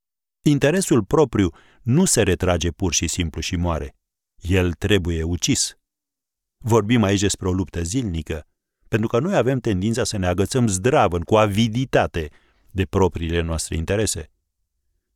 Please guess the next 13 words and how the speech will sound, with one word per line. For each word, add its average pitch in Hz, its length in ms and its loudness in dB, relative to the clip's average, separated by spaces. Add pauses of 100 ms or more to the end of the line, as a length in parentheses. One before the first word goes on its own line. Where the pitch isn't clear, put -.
(240)
Domnul 170 240 2
Iisus 117 300 2
le-a 95 100 4
spus - 260 -4
ucenicilor 85 640 -2
săi, 95 300 0 (320)
în 107 100 -4
Matei 90 300 0
douăzeci, 87 420 0
versetul 82 460 -4
douăzeci 82 300 0
și - 60 -6
șapte: 87 380 -2